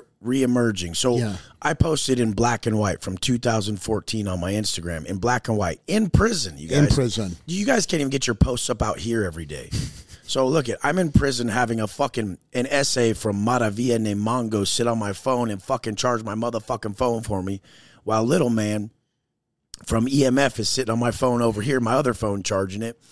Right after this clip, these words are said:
Speaker 1: And I got phones all over the block.
Speaker 2: Two phones?
Speaker 1: I've, I have ten phones at some times.
Speaker 2: Oh, shit.
Speaker 1: Yeah, and I'm charging people to rent them from me fifty bucks an hour. And these things are on clockwork, making me more money than people make on the street out here.
Speaker 2: Jesus, wow.
Speaker 1: I got more money than people do on the street while in prison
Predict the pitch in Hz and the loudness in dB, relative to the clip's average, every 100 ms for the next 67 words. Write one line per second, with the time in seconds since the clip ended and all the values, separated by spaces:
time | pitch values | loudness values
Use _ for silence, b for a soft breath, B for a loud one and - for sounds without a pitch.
0 | B B B 120 127 127 107 131 120 113 | B B B -6 -2 -2 0 2 2 4
1 | 120 113 104 95 98 98 113 - 202 160 | 4 2 0 -2 0 0 0 4 4 4
2 | 104 78 - - 160 196 135 104 101 - | 0 -2 -14 -4 -2 0 0 0 -4 -4
3 | 160 135 113 98 90 - 110 98 104 - | -4 -2 -2 -4 -4 -2 -2 -2 -2 -2
4 | 123 - - 117 98 131 131 156 117 104 | -2 -2 -2 -2 2 2 4 2 -2 -6
5 | - 143 160 139 113 131 123 92 139 160 | -2 0 2 2 4 4 4 4 2 2
6 | 110 92 101 95 95 - _ - 90 143 | 0 0 0 0 -2 -4 _ -16 -2 0
7 | 123 113 113 - 110 131 92 57 - - | 0 0 0 0 -2 -2 -2 -8 -16 -6
8 | 113 127 160 143 147 127 110 95 - 139 | 0 2 2 0 0 2 2 0 -2 0
9 | 135 110 98 110 117 113 113 113 120 123 | 0 -2 -4 -4 -4 -2 -2 0 0 0
10 | 113 104 120 110 117 113 101 90 - 147 | -2 -2 -4 -2 -4 -4 -4 -6 -4 -4
11 | 113 62 67 - 98 95 - - - - | -4 -6 -10 -10 -12 -16 -16 -18 -20 -12
12 | - 208 156 139 127 131 127 120 110 135 | -2 0 0 2 2 2 2 0 2 0
13 | 117 117 110 98 - 120 107 101 95 104 | 0 0 0 0 -2 -2 0 -2 -2 -2
14 | 120 92 90 | -2 -4 -8